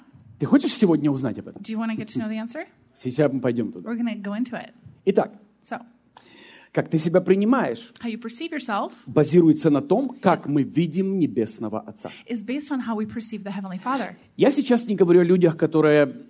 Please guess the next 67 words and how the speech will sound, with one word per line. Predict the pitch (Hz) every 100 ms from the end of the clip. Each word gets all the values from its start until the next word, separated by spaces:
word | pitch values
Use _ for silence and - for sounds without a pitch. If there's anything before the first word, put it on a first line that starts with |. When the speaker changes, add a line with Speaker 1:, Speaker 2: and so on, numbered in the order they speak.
| 127
Speaker 1:
не | 135 143
с |
Богом. | 107 120 120 165 175
Speaker 2:
I'm | 254
not | 285
talking | 339 320
about | 269
people | 240
who | 233
are |
not | 202 185
with | -
Christ. | 247 262 156
Speaker 1:
Я | 202
говорю, | 226
люди, | 220 262
которые | - 202 180 180 180 170 - -
пригласили | - 151 160 180 160
Его | 139
в | 139
свою | - 117 113
жизнь. | 95 80
Speaker 2:
But | - 233
those | 262 -
who | 294
invited | 240 190 190
them, | 214 240 -
Him | - 262
into | 247 254
hi-, | 226 - 202
their | 214
lives. | 190 190 262 - -
Speaker 1:
Люди, | - 285 240
которые | 247 233 226
сказали, | 214 202 165 190 185
«Бог, | 156 180
я | 143 165
отдаю | 147 170
Тебе | 165 165
мою | 160 151
жизнь», | 185 175
и | 170
с |
того | - 185
момента | 196 208 262 220
твоя | 214 170 160
жизнь | 170 165 -
изменилась. | 139 147 143 123 - - -
Speaker 2:
People | 311 339
who |
said, | 302 262
«Hey, | 269 247
God, | 240 226
this | 226
is | 202
my | 214
life», | 254 277
and | 240
your | 214
life | 240 254
has | 226
changed | - 302 302
from | 233
then. | 170 156 175 - -
Speaker 1:
Здесь, | 135 233 233
я |
уверен | 233 214 214 196